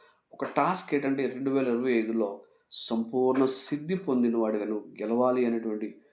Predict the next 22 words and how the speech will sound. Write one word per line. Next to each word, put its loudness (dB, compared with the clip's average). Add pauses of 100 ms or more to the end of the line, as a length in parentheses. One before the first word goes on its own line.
(180)
ఒక -10
తపన -6
నీకు -2
కావాలి. -8 (240)
ఇక్కడ -4
అందుకే 0
అంటాడు, -2 (540)
"సంపూర్ణ 2
సిద్ధి -2
పొందిన 0
నేను 2
అనుకోనలేదు" 2
అంటాడు. -18 (880)
బ్రదర్ 4
పిల్లలు, 4
మీరు 2
ఎవరో 2
సంపూర్ణ 2
సిద్ధి -2
పొందే, 2 (420)
పొందుతారని 4
అనుకోకూడదు. -2